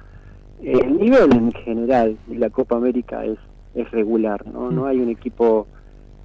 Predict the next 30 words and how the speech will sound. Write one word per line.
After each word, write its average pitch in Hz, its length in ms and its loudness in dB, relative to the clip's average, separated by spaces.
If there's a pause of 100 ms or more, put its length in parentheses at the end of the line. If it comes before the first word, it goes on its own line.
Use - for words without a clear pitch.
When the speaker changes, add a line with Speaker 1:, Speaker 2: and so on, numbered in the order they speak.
(140)
Speaker 1:
que 117 120 -4
vos 127 200 2
digas 143 240 6
al 113 60 4
principio 123 460 -4
era 123 140 2
Brasil, 196 480 -2
pero 110 200 -2
ahora 120 260 0
viendo 117 280 -6
estos 117 200 -10
últimos 110 380 -10
partidos, 135 400 -6
estos 120 160 -8
últimos 117 280 -6
dos 120 120 -10
partidos, 135 640 -2
la 104 80 -14
verdad 113 280 -6
que, 117 300 -4 (880)
que 120 100 -6
tranquilamente 120 1300 4 (240)
se 113 80 -4
le 110 100 -2
puede 113 260 0
ganar, 117 340 0
¿no? 113 200 -10
Lo 113 100 -6
han 117 120 0
hecho 120 460 -4